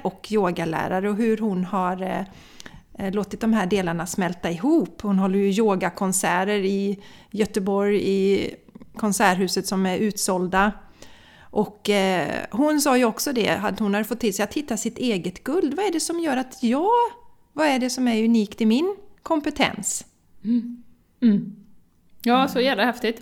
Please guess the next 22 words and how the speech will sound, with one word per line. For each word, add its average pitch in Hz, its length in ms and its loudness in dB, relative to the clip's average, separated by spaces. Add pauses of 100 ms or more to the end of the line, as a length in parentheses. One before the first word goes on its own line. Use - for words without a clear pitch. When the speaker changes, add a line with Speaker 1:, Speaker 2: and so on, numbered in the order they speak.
(120)
Speaker 2:
Och - 300 -4
jag 233 440 4
berättade 262 240 6
ju 226 40 8
Speaker 1:
Mm. 302 40 0
Speaker 2:
för 262 80 0
dig 208 140 2
här 214 140 2
tidigare, 180 340 0
Jessica, 185 240 -2
jag 214 100 2
såg 214 200 0
ju 208 60 0
en 208 60 0
tjej 196 200 0
på 196 180 -4
Instagram 214 640 0
nu 226 140 0
som, 196 340 0
eh, 175 800 -2
hade 190 260 0
en 185 280 -2